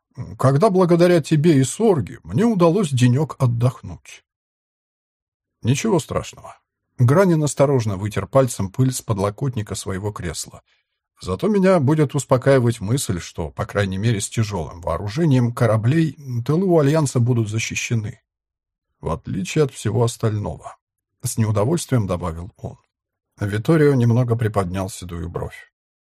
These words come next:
«Ты имеешь в виду то, что произошло в туманности за порталом неделю назад?» —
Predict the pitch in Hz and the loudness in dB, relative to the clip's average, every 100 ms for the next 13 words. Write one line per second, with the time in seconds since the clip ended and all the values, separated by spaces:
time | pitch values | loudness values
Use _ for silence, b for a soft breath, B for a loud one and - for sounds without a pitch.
0 | _ _ _ - 165 175 160 160 156 131 | _ _ _ -14 -12 -4 0 2 2 0
1 | 147 143 139 165 147 - 127 113 120 113 | -2 0 0 0 0 0 -2 2 0 2
2 | 117 - 123 - 110 120 139 107 - - | 2 2 -2 0 0 2 2 0 -4 -8
3 | 92 117 110 92 - 107 95 82 87 95 | -2 0 0 -2 0 0 2 -2 -6 -6
4 | 95 90 87 92 131 190 | -6 -6 -4 -4 -4 -6